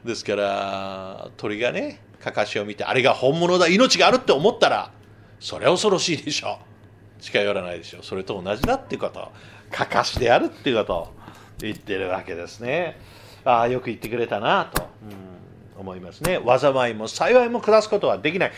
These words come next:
すなわち命も何の力も影響力もそれ自体にはないんだってことを言ってるんです。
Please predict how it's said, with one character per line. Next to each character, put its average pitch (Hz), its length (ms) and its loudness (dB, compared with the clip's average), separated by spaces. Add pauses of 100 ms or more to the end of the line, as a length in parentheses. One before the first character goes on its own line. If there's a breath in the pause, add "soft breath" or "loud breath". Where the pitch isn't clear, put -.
(120 loud breath)
す - 80 -4
な 180 80 6
わ 143 60 6
ち 117 220 -6
命 180 280 2
も 123 80 -4
何 180 220 2
の 240 100 2
力 226 320 2
も 123 60 -6
影 160 180 2
響 240 120 0
力 185 160 4
も 113 180 -8
そ - 120 -2
れ 233 80 2
自 240 160 -4
体 214 140 4
に 135 80 -4
は 113 100 -4
な 170 220 2
い 311 100 -2
ん 285 60 -8
だ 294 100 0
っ 302 60 -8
て - 100 -18
こ - 120 -14
と - 80 -20
を - 20 -20
言 - 80 -20
っ - 20 -20
て - 80 -20
る - 80 -20
ん - 20 -20
で - 60 -20
す。 - 80 -20